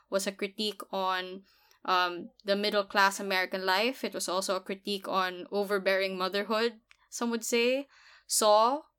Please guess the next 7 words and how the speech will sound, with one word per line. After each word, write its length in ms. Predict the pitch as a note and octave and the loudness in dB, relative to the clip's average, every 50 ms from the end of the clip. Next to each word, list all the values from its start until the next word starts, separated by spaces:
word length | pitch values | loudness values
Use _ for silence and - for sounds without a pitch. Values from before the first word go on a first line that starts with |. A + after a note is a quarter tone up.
| _ _ | _ _
surprisingly, 800 | - - G#3+ G3 G#3+ F#3+ G3 G3+ G3+ G#3+ G#3+ G#3 G#3 G#3+ A#3+ C4+ | -12 -12 -2 2 4 4 4 4 2 -2 -6 -6 -4 -2 0 0
was 160 | B3+ A3 G3+ | 0 0 -2
a 60 | G#3 G3+ | -4 -6
critique 420 | - G#3 G3 G3 G#3+ G#3 G3+ G3 | -8 -10 -10 -8 -6 -6 -4 -4
on 120 | G3+ G3 G3 | -4 -2 0
torture 580 | G#3 F#3+ F#3+ G3 - - A3 G#3 A#3 C#4 D#4 - _ _ - | 0 0 0 0 -2 -2 -2 0 0 0 -2 -6 _ _ -6
because 560 | - G3+ G3 G3+ G#3 G3 F#3+ F#3 F#3 F#3+ - | -4 -4 0 2 4 4 4 2 -2 -6 -10